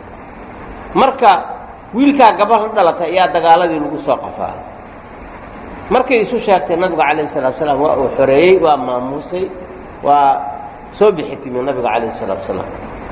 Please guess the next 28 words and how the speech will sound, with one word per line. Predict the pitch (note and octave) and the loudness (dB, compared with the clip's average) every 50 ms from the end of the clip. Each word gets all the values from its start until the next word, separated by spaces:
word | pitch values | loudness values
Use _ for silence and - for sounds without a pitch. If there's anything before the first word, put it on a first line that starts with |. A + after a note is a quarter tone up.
| - - - | -10 -2 0
Nabigu | E3 F#3 F3+ F#3 | 2 2 2 0
dadka | F#3 F3+ - E3 | -2 -4 -6 -2
shurafadaa | - E3+ D3+ D3+ D3+ - F3+ E3+ E3+ D#3 | 0 2 2 2 2 2 2 2 2 2
wuu | D3 C3+ A#2+ A2 | 0 -2 -4 -2
karaamayn | - C#3 C#3 C#3+ D3+ F3 F#3 F#3+ F#3 | 0 2 2 4 4 2 2 0 0
jiray. | E3+ G3 G3+ - - - - - - - - - - - - - - - - - - | 0 0 0 0 0 -4 -10 -12 -12 -14 -14 -14 -16 -16 -16 -16 -16 -14 -14 -2 2
Dee, | E3+ F3+ F3+ F3+ F3+ | 4 4 4 4 2
sharaftiisana | F3+ F#3 G#3+ A#3+ A#3+ A#3+ A#3+ A#3 A3 - A#3 A#3 A3+ | 2 2 4 4 4 2 0 -4 -4 -2 0 2 4
way | A3+ G#3+ | 4 4
tahay | F#3 A3 A3+ | 4 2 0
si | - - | 0 0
ummadduna | A#3 F#3+ G#3 A3 A3+ A3+ F#3+ F#3+ G#3 G#3 F3 | 2 2 2 2 2 2 2 0 0 2 2
ay | E3+ E3+ | 0 0
diinta | D#3+ D#3 F#3 F#3+ F3+ F3 E3 | 0 0 -2 -2 0 0 -2
u | - - | -2 -4
soo | - - C#3+ B2 A#2+ - | -2 0 0 0 0 0
galaan. | A2+ G#2+ G#2 F#2 - - - - - - - - - - - - - - - - - - - - - - - - - - - | -2 -2 -2 -4 -6 -10 -14 -16 -16 -16 -18 -18 -18 -16 -16 -16 -16 -16 -16 -16 -14 -14 -14 -14 -14 -14 -14 -14 -4 2 4
Wiilkeedii | A#3+ C#4+ C#4 C4+ C4+ C4 B3 A#3+ B3 B3 A#3+ | 6 6 6 4 6 6 6 8 8 6 4
oo | A3+ | 4
markaas | A#3+ A3+ G3+ - G3+ - - - | 2 0 0 2 0 0 0 -2
cararay | - D3+ D#3+ E3+ F3 F#3 F#3+ F#3 | -2 0 2 2 2 2 2 2
oo | E3 E3 D#3+ - | 2 2 0 0
xaggaas | - A3+ G#3+ G3 F#3+ G3+ G3+ G3 F3 - - | 0 -2 -4 -2 0 2 4 4 2 2 2
Shaam | A#3 G#3+ F#3+ E3 E3+ E3+ | 4 4 4 2 0 -2
uu | F3+ | 0
u | G3 | 0
cararay, | F3+ - C#3+ B2+ A2+ G#2+ G#2+ G#2 F#2 - - | 0 0 0 0 0 -2 -4 -6 -6 -6 -2
walaalkeed, | A2+ C3+ D#3+ F#3 G3 F#3+ F#3 - D3 A#2+ F#2 | 0 4 6 6 6 4 0 -4 -6 -6 -6